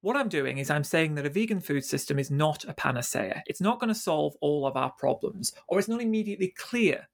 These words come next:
that it will. There are questions that we should raise about a vegan food system. And of course, what I'm trying to do there is I'm trying to think about this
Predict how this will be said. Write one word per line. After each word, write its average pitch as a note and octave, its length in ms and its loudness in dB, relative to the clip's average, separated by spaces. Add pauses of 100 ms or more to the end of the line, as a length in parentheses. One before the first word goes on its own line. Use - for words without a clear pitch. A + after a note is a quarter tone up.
(140)
that - 100 2
it - 140 -2
will. - 340 0 (380)
There E3+ 160 -2
are F3+ 320 0 (120)
questions F3+ 640 2
that - 140 -2
we D#3+ 100 4
should D3+ 320 -2
raise - 480 0 (180)
about C3+ 560 0 (120)
a D3 80 2
vegan B2+ 340 0
food C3 260 0
system. - 520 -6 (1120)
And F#3 100 -2
of G#3 80 -6
course, A#3 220 2
what A#3 300 2
I'm D4 140 0
trying G3 360 2
to D#3+ 100 -6
do A3 340 0
there - 540 -2 (180)
is F#3 140 0
I'm G3 140 2
trying G3+ 340 0
to G3+ 100 -6
think A3+ 240 -2
about F3+ 240 -2
this D3+ 220 -2